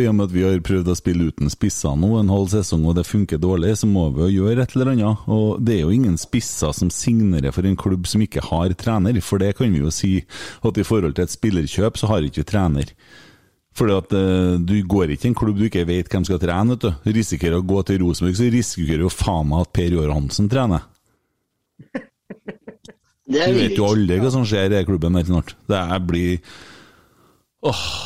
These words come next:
Speaker 1: Men jeg har laget en oppskrift, jeg vet akkurat hva som skal skje, og vi skal, jeg kan fortelle dere, for jeg orker egentlig ikke å snakke så mye mer med kampen her, for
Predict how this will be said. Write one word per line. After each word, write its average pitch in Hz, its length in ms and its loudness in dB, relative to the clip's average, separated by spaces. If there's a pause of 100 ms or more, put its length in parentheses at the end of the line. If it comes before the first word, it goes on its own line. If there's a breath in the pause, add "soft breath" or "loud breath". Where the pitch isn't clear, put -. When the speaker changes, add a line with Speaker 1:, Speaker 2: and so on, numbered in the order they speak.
(600 loud breath)
Speaker 1:
Men 123 120 2
jeg 127 120 2
har 147 120 2
laget 143 320 2
en 123 140 4
oppskrift, 143 580 -2
jeg 131 140 2
vet 123 180 0
akkurat 92 400 -2
hva 113 120 0
som 117 120 2
skal 113 220 0
skje, 156 240 0
og 131 180 2
vi 131 220 2
skal, 131 480 0 (880)
jeg 95 140 0
kan 104 100 0
fortelle 92 380 -2
dere, 110 100 2
for 107 80 0
jeg 117 120 2 (180)
orker 85 160 -2
egentlig 85 220 0
ikke - 100 0
å - 60 -8
snakke 110 200 -2
så 175 80 2
mye 170 140 2
mer 147 160 2
med 139 100 0
kampen 113 380 0
her, 127 140 0
for 123 180 0